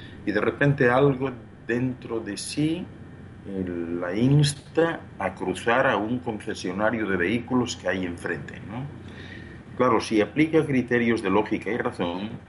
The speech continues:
diría, "¿Pero a qué voy a cruzar yo? O sea, si yo no tengo ni para dar una entrada, ni tengo para llegar a fin de mes y no sé cómo voy a hacer para pagar la luz este mes, ¿no?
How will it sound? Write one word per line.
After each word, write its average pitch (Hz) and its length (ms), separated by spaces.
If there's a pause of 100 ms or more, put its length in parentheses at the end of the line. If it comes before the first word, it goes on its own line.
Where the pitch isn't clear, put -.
(440)
diría, 90 340
"¿Pero 90 200
a 87 80
qué 113 100
voy 113 240
a 104 80
cruzar 101 440
yo? 113 260
O 85 40
sea, 98 220
si 87 220
yo 104 180 (540)
no 98 160
tengo 117 320
ni 104 160
para 87 240
dar 104 160
una 113 140
entrada, 107 600
ni 98 220
tengo 123 420
para 117 160
llegar 107 300
a 98 60
fin 110 200
de 101 80
mes 107 400
y 98 80
no 107 160
sé 110 240
cómo 98 240
voy 98 220
a 92 60
hacer 92 260
para 92 240
pagar 90 340
la 92 160
luz 87 320
este - 240
mes, - 380
¿no? 123 200